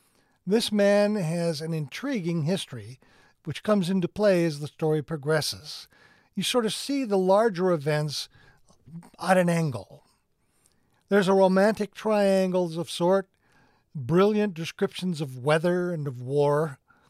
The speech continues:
and finally a glimpse of what happened at Little Bighorn that is utterly unlike any I have ever read.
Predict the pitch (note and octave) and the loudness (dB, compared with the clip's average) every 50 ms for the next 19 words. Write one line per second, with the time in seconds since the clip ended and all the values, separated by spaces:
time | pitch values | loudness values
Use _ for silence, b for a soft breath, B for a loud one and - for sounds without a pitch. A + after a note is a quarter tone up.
0 | b b b b b b b - F#3+ F3+ - - G#3+ G#3+ A#3+ A#3+ A#3 A3 G3+ F#3 | b b b b b b b -2 0 0 0 2 2 2 4 4 2 4 4 2
1 | F3+ D3+ C#3 - E3+ F#3+ G#3+ A3 G3 - - - E3+ C#3+ D#3+ E3 D3 A#2 C3+ F3+ | 2 0 -2 -2 0 2 2 2 0 -2 -6 -6 -8 -6 -6 -8 -8 -6 -4 -4
2 | F#3+ E3+ - D#3+ D3 C#3+ C#3+ - C3+ D3 C#3 D3+ C#3+ C3 C#3 D3 C#3 B2 - A#2 | -4 -4 -4 -4 -4 -4 -6 -6 -6 -6 -6 -6 -6 -6 -6 -6 -6 -6 -8 -8
3 | B2 A#2 A2 A2 A2+ A#2 B B B B B B B F#3 F3 F3 E3+ D3 - - | -6 -6 -6 -6 -8 -10 B B B B B B B 2 4 4 4 0 -4 -6
4 | - A3 A3 A#3+ A#3+ A3 G#3+ A3 A3+ D3+ F#3+ G3+ G#3+ G#3 G3 F#3+ F#3+ - - - | -2 -2 0 0 2 2 2 0 0 0 0 0 2 2 2 2 0 0 -4 -12
5 | - G3+ A3 A#3 A#3+ G#3+ D#3+ B2+ A#2 C3+ D#3 C3 B2 C3+ C#3 C3+ B2 C3+ B2+ C3+ | -10 -6 -4 -2 -2 -2 -2 -4 -6 -10 -10 -8 -6 -4 -4 -4 -4 -6 -6 -6
6 | C#3 C3 C3 B2 A2 A#2 B2 - - | -6 -6 -6 -6 -8 -10 -14 -18 -20